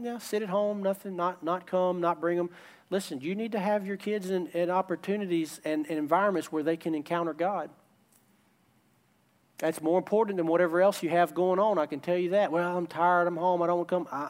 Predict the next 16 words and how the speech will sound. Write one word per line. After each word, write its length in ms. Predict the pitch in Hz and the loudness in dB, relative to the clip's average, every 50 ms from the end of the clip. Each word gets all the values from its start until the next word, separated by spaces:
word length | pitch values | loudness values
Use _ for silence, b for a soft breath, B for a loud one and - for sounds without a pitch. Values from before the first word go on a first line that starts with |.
| - - - | -10 -10 -8
I 260 | 131 131 139 147 156 | -6 -6 -6 -6 -6
understand, 640 | 160 165 165 165 - - - 190 202 190 175 160 B B B B B | -4 -4 -4 -6 -6 -6 -4 -2 0 0 -2 -2 B B B B B
but 100 | - 127 | -4 -2
that's 220 | 151 156 151 - | 0 0 0 0
why 220 | 160 165 165 165 156 | 4 6 6 6 6
fighting 440 | - - 180 165 170 175 170 160 | 6 4 4 4 6 4 2 0
for 140 | 151 - 165 | -2 -2 -2
your 140 | 151 151 151 | -2 -2 -4
kids 340 | 143 - 190 185 170 139 143 | -2 0 0 0 0 0 -4
is 120 | 143 131 | -8 -6
just 280 | - - 160 151 - - | -4 -4 -4 -4 -2 2
that. 220 | 175 160 151 131 | 2 2 2 2
It 100 | 131 127 | 0 -4
is 160 | 143 147 135 | -6 -6 -6
a 40 | 131 120 | -10 -8
fight. 400 | - 147 135 120 107 - - | -6 -6 -6 -6 -8 -12 -18